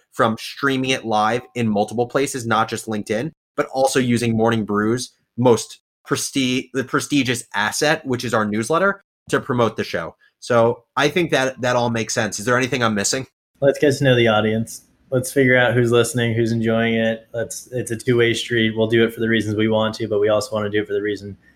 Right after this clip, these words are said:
Speaker 2: why whoever listening is. Uh, what, what, why are you doing this? Why are you here?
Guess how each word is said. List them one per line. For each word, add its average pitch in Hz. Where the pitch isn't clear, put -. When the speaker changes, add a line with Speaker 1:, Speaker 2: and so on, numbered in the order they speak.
Speaker 2:
why 104
whoever 104
listening 104
is. 101
Uh, 101
what, 120
what, 120
why 123
are 113
you 110
doing 104
this? 98
Why 113
are 110
you 101
here? 104